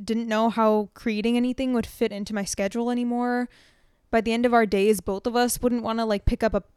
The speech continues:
a mic and, like, talk and create an episode because we were like,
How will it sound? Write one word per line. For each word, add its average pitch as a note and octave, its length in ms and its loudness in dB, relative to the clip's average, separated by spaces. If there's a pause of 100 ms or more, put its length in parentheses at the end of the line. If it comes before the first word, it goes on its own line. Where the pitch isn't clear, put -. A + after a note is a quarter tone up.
(360)
a A3 80 -2
mic G3+ 400 -2
and, G#3+ 80 0
like, F3+ 260 -4
talk F#3 560 2 (400)
and G3 220 -6
create F#3+ 540 -4 (140)
an C3 220 -6
episode A3+ 640 -2
because G#3 240 -8
we G3+ 80 -4
were G3 140 -4
like, F#3+ 240 -4